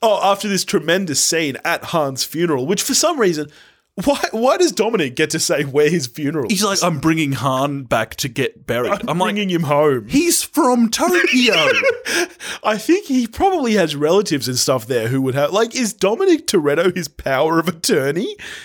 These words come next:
Speaker 1: He just somehow has the right to be like, "He's coming back
Speaker 2: Yeah.
Speaker 1: to America." <laughs>
Speaker 2: Han's siblings would be furious.
Speaker 1: Oh, yeah. Where do you want to be buried?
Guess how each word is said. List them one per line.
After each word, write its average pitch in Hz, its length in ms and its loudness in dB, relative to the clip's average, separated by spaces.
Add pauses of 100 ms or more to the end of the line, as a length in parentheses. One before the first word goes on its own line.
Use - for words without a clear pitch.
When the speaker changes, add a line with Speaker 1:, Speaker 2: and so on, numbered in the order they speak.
Speaker 1:
He 233 80 2
just 208 200 0
somehow 202 360 2
has 175 180 0
the 165 80 -2
right 135 380 2
to 139 80 -4
be 127 140 -4
like, 107 360 -4 (380)
"He's 147 340 -2
coming 104 360 -6 (120)
back 403 260 2
Speaker 2:
Yeah. - 40 -8
Speaker 1:
to 180 260 2
America." 123 880 -2
<laughs> - 840 -14
Speaker 2:
Han's 277 340 0
siblings 143 480 -2
would 196 100 -4
be 233 100 -4
furious. - 720 -2 (220)
Speaker 1:
Oh, 240 160 2
yeah. 123 580 -2 (440)
Where 440 320 2
do 311 80 2
you 254 160 4
want 180 220 -2
to 135 40 -4
be 123 140 -8
buried? 78 520 -8